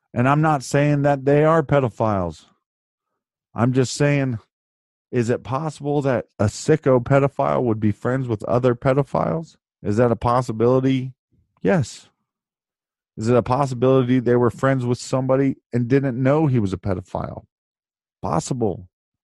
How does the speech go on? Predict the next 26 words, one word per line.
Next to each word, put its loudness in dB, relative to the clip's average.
But -4
what 4
we 2
do 4
know 4
is 2
that 2
guy's -2
a -8
known -2
pedophile, 0
and 0
what 0
it -8
is -2
known, -6
or -4
what -2
the -2
evidence 0
seems -6
to, -4
uh, -10
be -2
able 2
to -2